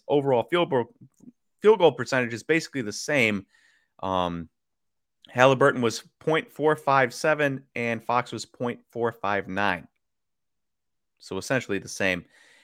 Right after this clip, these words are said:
But Fox's, uh, other stats, win shares one point five to Haliburton's four point two,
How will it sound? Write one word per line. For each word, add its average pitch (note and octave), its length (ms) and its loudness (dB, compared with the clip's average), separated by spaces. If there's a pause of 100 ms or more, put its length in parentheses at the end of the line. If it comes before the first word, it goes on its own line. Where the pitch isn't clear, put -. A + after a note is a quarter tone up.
(1160)
But D3 220 10
Fox's, F#3+ 800 2 (320)
uh, B2 560 4 (360)
other E3 260 4
stats, G2+ 420 -2
win D3+ 180 -4
shares F#3+ 360 -2
one D3+ 200 -2
point C#3+ 240 -4
five C#3+ 380 2
to B2+ 120 -4
Haliburton's C3 540 0
four C3 220 -4
point A#2+ 260 -6
two, G3+ 340 -4